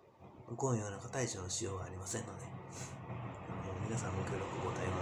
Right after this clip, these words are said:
ほどよろしくお願いします。あ、その辺のところを考えたら、その、まあ、本当にラリーレースが行われてるのかどうかわからないですけども、似たようなエフワンとか、まあ、あんなものをしてる場合じゃないですよ、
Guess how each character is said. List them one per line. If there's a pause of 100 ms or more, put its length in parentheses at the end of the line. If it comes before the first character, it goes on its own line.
(120)
ほ
ど
よ
ろ
し
く
お
願
い
し
ま
す。 (1900)
あ、
そ
の
辺
の
と
こ
ろ
を
考
え
た
ら、
そ
の、 (580)
ま
あ、
本
当
に
ラ
リ
ー
レ
ー
ス
が
行
わ
れ
て
る
の
か
ど
う
か
わ
か
ら
な
い
で
す
け
ど
も、
似
た
よ
う
な
エ
フ
ワ
ン
と
か、 (1400)
ま
あ、
あ
ん
な
も
の
を
し
て
る
場
合
じ
ゃ
な
い
で
す
よ、